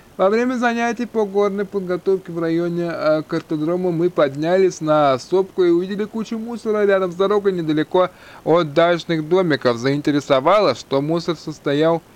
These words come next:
из каких-то тетрадок. Оказалось, что это медкарты, судя по всему, из женской, э, консультации или роддома, так как попадались только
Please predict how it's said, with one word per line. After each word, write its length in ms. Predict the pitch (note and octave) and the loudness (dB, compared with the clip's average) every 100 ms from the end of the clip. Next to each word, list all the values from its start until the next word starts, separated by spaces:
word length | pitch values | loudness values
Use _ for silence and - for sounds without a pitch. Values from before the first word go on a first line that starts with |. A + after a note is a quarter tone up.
| - - | -16 -10
из 160 | D#3 | -6
каких-то 420 | - D#3+ F3 D#3+ | -6 -6 -10 -12
тетрадок. 480 | E3+ E3+ G3 C3 A2+ B2 | -8 0 0 0 -2 -4
Оказалось, 520 | C#3+ D3 F#3+ A3+ A3 | 0 0 2 0 -2
что 200 | - G#3 | -4 -4
это 280 | G#3 G#3+ G3+ | -4 -4 -4
медкарты, 720 | F#3 G#3 G3+ A3 A3 G#3+ G3+ | -4 -4 -2 0 0 -2 -8
судя 300 | - G3+ G3 | -6 -6 -6
по 160 | F#3+ F3 | -6 -8
всему, 460 | - F3+ F3+ F#3+ - - - - | -6 -6 -4 -6 -8 -20 -20 -2
из 260 | F#3 F3 F3 - E3 | 0 0 -4 -4 -4
женской, 800 | D#3 G3+ F#3+ E3+ - F#3 E3+ E3 | 0 0 0 -4 -2 0 2 0
э, 200 | D3 D3+ | -4 -4
консультации 920 | E3 D#3 E3 D#3 G3 G3+ - F3 E3+ | -4 -4 -4 -2 0 0 0 0 0
или 240 | E3+ F3+ | 2 2
роддома, 580 | F#3+ G3+ F3+ F3+ B2 A2+ - | 4 2 0 -2 -4 -6 -4
так 160 | C3 | -4
как 160 | - B2+ | -4 -8
попадались 580 | C3+ A#2+ B2+ D3 F3 E3 | -8 -4 0 0 0 -2
только 440 | D#3+ D#3+ D#3 D#3+ | -4 -4 -2 -4